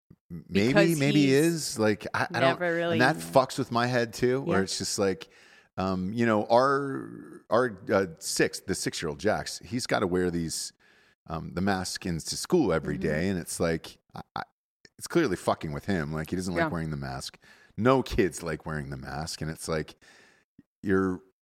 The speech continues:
Speaker 1: can't even see, uh, like, here's the other thing that I didn't think about too, was, like, you can't even see other children's mouths moving when you're
Speaker 2: Yeah.
Speaker 1: talking to them because you're wearing a mask.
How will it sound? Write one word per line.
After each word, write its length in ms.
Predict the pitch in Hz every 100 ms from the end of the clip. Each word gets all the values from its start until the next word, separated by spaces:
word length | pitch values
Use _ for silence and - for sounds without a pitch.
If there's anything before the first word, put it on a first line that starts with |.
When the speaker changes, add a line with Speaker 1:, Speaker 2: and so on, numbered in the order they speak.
| -
Speaker 1:
can't 220 | 143 151
even 160 | 131 107
see, 240 | - 131
uh, 140 | 123 131
like, 180 | 131 127
here's 160 | 208 226
the 80 | 202
other 100 | 175
thing 140 | 110
that 80 | 95
I 40 |
didn't 140 | 98 90
think 140 | 98
about 220 | 78 69
too, 160 | - -
was, 140 | 76
like, 140 | 76 76
you 60 | 90
can't 160 | 135
even 120 | 127
see 140 | 101 113
other 160 | 101
children's 640 | 85 - 143 117 85 82 85
mouths 340 | 92 139 -
moving 320 | 76 60 62 - _ -
when 100 | 95
you're 80 | 180
Speaker 2:
Yeah. 100 | 147
Speaker 1:
talking 240 | - 85
to 100 | -
them 180 | 69 69 _ _ _ _ _ _ _
because 200 | - 120
you're 100 | 120
wearing 200 | 123 120
a 40 | 104
mask. 360 | 131 120 -